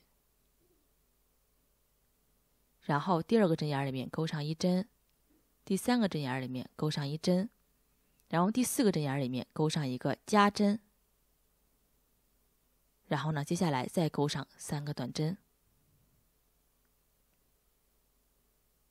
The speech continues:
好了，大家看一下，这是一个大的组合。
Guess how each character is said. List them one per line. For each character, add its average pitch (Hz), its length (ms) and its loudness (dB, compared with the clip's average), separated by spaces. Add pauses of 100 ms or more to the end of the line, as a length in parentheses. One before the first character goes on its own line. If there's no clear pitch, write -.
(720)
好 175 160 2
了， 202 220 4 (100)
大 - 100 -4
家 190 140 6
看 190 220 -2
一 156 80 0
下， 151 260 -4 (640)
这 254 180 10
是 185 140 4
一 165 60 4
个 160 60 0
大 170 140 2
的 156 140 2
组 - 160 -8
合。 - 360 -8